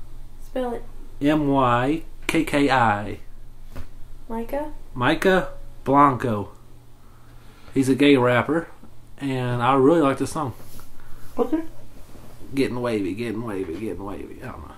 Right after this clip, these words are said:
Speaker 2: I just thought I remember. It's really good. I really like this song. And I was like, "I really want to pick this for Two Guys in a Groove."
Speaker 3: Hells yeah.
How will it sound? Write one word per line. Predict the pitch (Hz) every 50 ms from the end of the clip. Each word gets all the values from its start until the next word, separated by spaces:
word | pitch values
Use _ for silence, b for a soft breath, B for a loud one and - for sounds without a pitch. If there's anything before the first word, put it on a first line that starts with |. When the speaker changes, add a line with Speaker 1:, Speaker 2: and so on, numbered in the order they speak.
| - - -
Speaker 2:
I | - 123 117
just | 110 -
thought | - - 69 73
I | 78
remember. | 80 - 87 82 82 85 - - - - - - -
It's | 139 127 -
really | 120 120 135 135 127 113
good. | 123
I | 123 131
really | 139 196 220 175
like | 143 139
this | 120 107 107
song. | 143 139 123 107 98 b b b b b b b
And | 127 139
I | 151
was | 147 139
like, | 123 - 156
"I | 175
really | 156 123 123 131 151 151 139 123
want | 117 113 110 -
to | 110
pick | - - - - 120 110
this | - 113 107 107
for | - - 110 104 101
Two | 101 - 120 117
Guys | 110 107 101
in | 104
a | 104 104
Groove." | 113 117 117 110 - - - -
Speaker 3:
Hells | 101 101 120 143 143 139 135 127 123 123 127 127 139
yeah. | 147 156 190 247 254 233 -